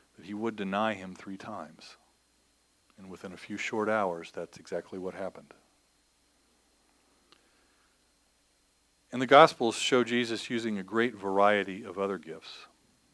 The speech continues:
On his way into Jerusalem, Jesus cursed a fig tree because he found no fruit on it. Now, the fig tree is a symbol of Israel, and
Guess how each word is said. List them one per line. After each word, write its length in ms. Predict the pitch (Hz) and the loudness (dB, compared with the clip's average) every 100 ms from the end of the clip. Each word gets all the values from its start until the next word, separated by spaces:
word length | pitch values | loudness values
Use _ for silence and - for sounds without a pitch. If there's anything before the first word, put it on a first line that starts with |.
| _ _ _ _ - - - - _ _ _ _ - | _ _ _ _ -20 -20 -20 -20 _ _ _ _ 0
On 100 | 127 | 2
his 160 | 120 | 4
way 220 | 131 139 | 6 6
into 240 | 139 139 117 | 6 0 -2
Jerusalem, 840 | 104 107 180 202 104 98 101 139 - _ _ _ _ _ _ _ _ | 0 4 4 2 -2 -2 -2 -8 -18 _ _ _ _ _ _ _ _
Jesus 360 | 120 143 147 - | -6 -4 -4 -4
cursed 300 | - 160 147 | 0 0 -2
a 40 | |
fig 260 | - 185 135 | -4 -4 -4
tree 340 | - 82 - _ | -8 -10 -12 _
because 240 | 107 - 98 | -16 -12 -12
he 60 | |
found 320 | 101 - 117 113 | -10 -6 -6 -6
no 120 | 107 | -8
fruit 260 | - 117 | -8 -10
on 140 | 87 71 | -10 -14
it. 80 | - _ _ _ _ _ _ _ _ _ - | -20 _ _ _ _ _ _ _ _ _ -2
Now, 360 | 107 101 107 - - _ _ _ _ _ - | 2 2 2 -8 -20 _ _ _ _ _ -16
the 80 | - | 2
fig 240 | 202 220 | 4 4
tree 220 | - 123 | 2 0
is 80 | 113 | 0
a 60 | 113 | -4
symbol 400 | - 151 131 110 | -4 -4 -2 -4
of 100 | 117 | -2
Israel, 480 | 120 92 80 - - _ _ _ _ _ _ _ | -6 -8 -14 -16 -20 _ _ _ _ _ _ _
and 380 | 110 107 104 | -6 -4 -4